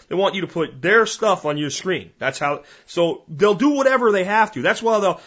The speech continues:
the guy will come on the air and go, "We're gonna have thunderstorms this weekend. Will there be dangerous weather that could destroy your home? Tune in tonight at eleven and I'll tell you." And you tune in tonight at eleven if you don't understand things like weather dot com and the Torcon Index,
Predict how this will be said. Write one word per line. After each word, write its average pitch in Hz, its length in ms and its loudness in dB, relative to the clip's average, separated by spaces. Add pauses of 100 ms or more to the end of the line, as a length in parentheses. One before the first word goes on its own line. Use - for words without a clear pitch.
(120)
the 156 80 -6
guy 196 220 6
will 180 80 4
come 196 240 4
on 180 160 8
the 151 120 0
air 175 140 4
and 143 120 0
go, 117 260 0 (800)
"We're 131 140 4
gonna 180 160 6
have 214 280 6
thunderstorms 233 580 6
this 208 180 0
weekend. 160 400 0
Will 190 160 6
there 202 100 8
be 165 180 -2
dangerous 160 680 2
weather 175 340 6
that 143 120 4
could 135 100 -2
destroy 143 420 2
your 156 220 4
home? 165 280 4
Tune 196 200 -2
in 143 100 2
tonight 127 300 2
at 120 80 0
eleven 139 340 2
and 123 80 0
I'll 147 140 6
tell 208 200 2
you." 104 220 -2
And 151 180 -2
you 175 200 -4 (240)
tune 226 220 -2
in 196 100 0
tonight 170 320 -2
at 151 80 -2
eleven 127 460 6
if 120 120 -6
you 131 80 -2
don't 143 320 4
understand 123 500 0
things 113 200 -4
like 101 160 -4
weather 113 260 2
dot 101 220 0
com 113 400 4
and 104 100 -4
the 98 60 -10
Torcon 117 520 -2
Index, 101 440 -6